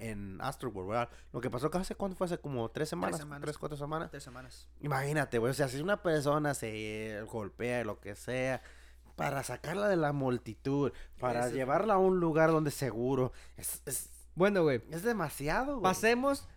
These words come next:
Speaker 3: de, de todo lo que pudo haber sido incidental y movámonos a todo lo que pudo
Speaker 1: Pues,
Speaker 3: haber sido a
Speaker 1: de
Speaker 3: propósito, güey.
Speaker 1: Ajá.
Speaker 2: Ujú.
Speaker 3: O sea, todo, ¿cómo, cómo está eso, güey? De que era un, un, ¿qué tan enterados están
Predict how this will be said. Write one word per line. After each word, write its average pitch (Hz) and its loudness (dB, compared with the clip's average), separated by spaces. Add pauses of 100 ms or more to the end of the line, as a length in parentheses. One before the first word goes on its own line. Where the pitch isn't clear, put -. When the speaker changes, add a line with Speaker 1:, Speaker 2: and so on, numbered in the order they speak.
Speaker 3:
de, 185 2
de 185 -2
todo 226 4
lo 240 6
que 233 2
pudo 214 4
haber 220 6
sido 214 2
incidental 156 2 (480)
y 170 6
movámonos 170 4
a 151 -4
todo 170 4
lo 190 2
que 156 -6 (480)
pudo 143 4
Speaker 1:
Pues, 143 2
Speaker 3:
haber 151 2
sido 156 2
a 147 2
Speaker 1:
de 151 4
Speaker 3:
propósito, 170 2
güey. 107 -6
Speaker 1:
Ajá. - -10 (180)
Speaker 2:
Ujú. 147 -12
Speaker 3:
O - -18
sea, 143 0
todo, 165 0 (320)
¿cómo, 175 0
cómo 196 0
está 185 4
eso, 160 -2
güey? 120 -4
De 135 -4
que 135 -4
era 165 2
un, 170 0
un, 170 0
¿qué 190 -2
tan 208 -2
enterados 190 4
están 180 -2